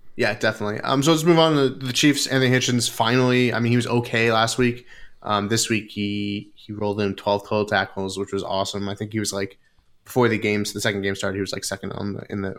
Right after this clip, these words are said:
for the day, um, with tackles. So that's great. Chiefs have no pass rush.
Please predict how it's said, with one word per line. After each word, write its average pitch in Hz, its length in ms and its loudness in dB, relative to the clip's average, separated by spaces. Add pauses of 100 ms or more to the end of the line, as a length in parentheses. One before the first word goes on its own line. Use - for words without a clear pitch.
for - 100 -8
the 101 80 -4
day, 98 320 -4 (380)
um, 95 160 -4
with 98 120 -6
tackles. 98 440 -6
So 107 340 -4 (300)
that's 139 240 4
great. 117 440 2 (280)
Chiefs - 240 2
have 113 100 -2
no 110 120 2
pass 101 280 -2
rush. - 460 -4